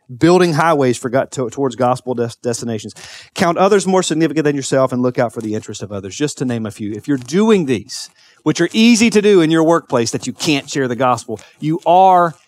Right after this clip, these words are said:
in a sense, living, uh, not in a sense, but you are living in a manner worthy of the gospel, which is a gospel highway that most definitely leads to gospel destination.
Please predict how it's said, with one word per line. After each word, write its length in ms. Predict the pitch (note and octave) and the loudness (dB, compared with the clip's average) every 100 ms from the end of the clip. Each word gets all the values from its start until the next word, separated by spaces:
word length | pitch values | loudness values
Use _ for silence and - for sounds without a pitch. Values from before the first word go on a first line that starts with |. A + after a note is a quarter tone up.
| _ _ _ _ - | _ _ _ _ -4
in 160 | D3 | -2
a 60 | D3+ | 0
sense, 840 | - - A#3 D#3 A2+ - - - _ _ _ _ _ _ _ _ - | -2 0 2 0 -2 -6 -8 -10 _ _ _ _ _ _ _ _ -2
living, 760 | B2+ D#3+ G#3 A3+ E3+ C3+ C3 | 4 6 6 4 2 0 -2
uh, 140 | G2+ B2+ | -2 0
not 180 | C3+ | 0
in 80 | A#2+ | -2
a 40 | G2+ | -6
sense, 260 | C3+ A#2 | -6 -6
but 160 | A#2 - | -8 -12
you 100 | A#2+ C3+ | -10 -6
are 320 | C#3 C3 A2+ | -2 -2 0
living 560 | A#2+ C3+ B2+ A2+ A#2 - | 0 0 0 -4 -8 -10
in 140 | A#2 | -8
a 180 | A2 G#2+ - | -8 -10 -8
manner 380 | B2+ A2+ G#2+ A2 | -4 -4 -6 -8
worthy 420 | A2+ C3+ C3 A2 | -2 -2 -2 -4
of 100 | F#2+ | -6
the 80 | F2+ | -10
gospel, 520 | G2+ G2+ - - A#2 _ _ | -16 -16 -18 -20 -20 _ _
which 160 | C3 B2+ | -8 -6
is 100 | B2 | -6
a 60 | |
gospel 440 | A2 C3+ C#3+ - B2 | -2 0 0 -2 -6
highway 340 | B2 A2+ A2 | -4 -4 -4
that 220 | A2 G#2+ | -4 -4
most 260 | B2 A2+ - | -4 -6 -2
definitely 400 | B2+ A#2 A#2 G#2+ | -4 -4 -6 -6
leads 340 | A2 A#2 G#2 - | -2 -4 -4 -10
to 120 | G2+ | -10
gospel 540 | G#2+ G#2 - G#2 A#2 | -10 -10 -14 -16 -16
destination. 680 | - G#2 - G2 F#2+ - G2+ | -12 -12 -12 -16 -18 -20 -20